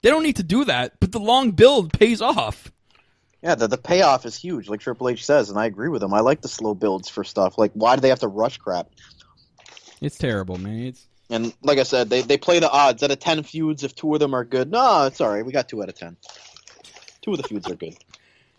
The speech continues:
Speaker 1: It's bad, man. Again, I said it earlier in the show. Vince McMahon has lost touch with the product.
Speaker 2: Good luck giving the exploder suplex to giant steroid Jinder.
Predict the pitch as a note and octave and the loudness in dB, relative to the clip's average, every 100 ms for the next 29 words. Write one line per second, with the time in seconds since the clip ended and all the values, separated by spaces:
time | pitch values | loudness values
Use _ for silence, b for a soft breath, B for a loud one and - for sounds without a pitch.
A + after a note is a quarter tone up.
0 | - F3+ F#3 - B2+ B2 A#2+ A#2 A#2 A#2+ | -20 -18 -20 -18 -16 -14 -16 -20 -20 -20
1 | B2+ A2+ A2+ - C#3+ D3 - _ _ B2 | -20 -20 -20 -14 -12 -12 -16 _ _ -16
2 | B2 A#2+ A#2 A2 - G#2+ A2+ D#3+ F3 F#3 | -10 -10 -10 -12 -10 -10 -6 -6 -4 -6
3 | D#3 D3 D3 C#3+ A#2 A2 A2 B2 - A2+ | -2 -2 -2 -2 -4 -2 -2 -2 -4 -6
4 | F#2+ - - - _ _ _ _ G#2 G2 | -6 -10 -16 -18 _ _ _ _ -12 -12
5 | G#2+ - G2 F2 E2 - - _ _ _ | -12 -8 -8 -8 -12 -16 -20 _ _ _
6 | _ _ _ _ _ _ _ _ _ _ | _ _ _ _ _ _ _ _ _ _
7 | - - _ _ _ _ _ B B _ | -20 -20 _ _ _ _ _ B B _
8 | - E3 D#3 D#3 - D#3+ D#3 D3 C#3 - | 0 2 4 2 2 0 2 0 -2 -2
9 | D3 D3 C#3 - D3 D#3+ D3 - C3+ C3 | 2 2 0 -4 -2 0 0 -4 -8 -10
10 | B2+ C3+ D3 C#3+ - - C3+ C#3 C3+ B2+ | -2 0 2 -2 -6 -8 -6 -4 -4 -4
11 | A2+ G#2+ B2 A2+ F#2+ | -6 -8 -6 -6 -8